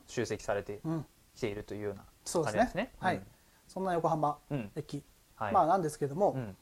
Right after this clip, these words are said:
Speaker 1: うん。
Speaker 2: まあ、こう、<clears throat> さっきからこう、ポロポロね、我々もこ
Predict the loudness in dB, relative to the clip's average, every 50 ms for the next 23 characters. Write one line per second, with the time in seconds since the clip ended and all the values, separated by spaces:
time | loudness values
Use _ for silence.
0 | -10 -2 2 2 2 2 4 6 8 10 12 12 10 10 6 2 _ _ _ _
1 | -20 -20 _ 0 2 2 2 2 -2 -8 -18 _ _ _ _ _ _ _ _ _
2 | _ _ -20 -20 -20 -20 -20 -20 -20 -20 -20 -20 _ _ _ -20 -20 _ -2 0
3 | 4 8 8 8 8 6 4 2 8 8 8 8 8 6 2 2 4 4 6 4
4 | 4 4 4 4 2 2 2 2 2 0 0